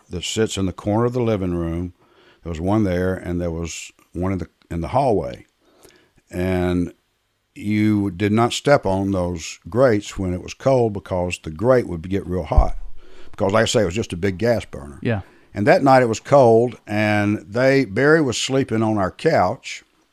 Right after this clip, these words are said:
Speaker 1: and, um, had kicked a, a jacket off onto the floor furnace.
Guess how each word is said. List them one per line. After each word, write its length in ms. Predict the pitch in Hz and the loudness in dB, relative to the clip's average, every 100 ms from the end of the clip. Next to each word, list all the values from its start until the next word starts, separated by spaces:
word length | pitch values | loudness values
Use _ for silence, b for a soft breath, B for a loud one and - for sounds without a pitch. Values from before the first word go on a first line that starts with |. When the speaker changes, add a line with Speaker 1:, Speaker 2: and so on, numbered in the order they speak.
| _ _ _ _ _ _ - | _ _ _ _ _ _ -8
Speaker 1:
and, 320 | 92 98 85 | -4 -2 -4
um, 480 | 101 98 98 95 95 _ _ _ _ _ _ | -4 -4 -4 -4 -8 _ _ _ _ _ _
had 220 | 113 113 | -6 -2
kicked 300 | - 131 - | 0 0 0
a, 340 | 113 110 107 - | 2 2 2 -2
a 80 | 110 | -8
jacket 400 | 98 139 143 107 | 0 2 2 2
off 200 | 101 101 | 0 0
onto 200 | 104 104 | -2 -2
the 60 | 92 | -4
floor 240 | - 147 | -4 -4
furnace. 520 | - 78 69 - - | -4 -12 -14 -16 -20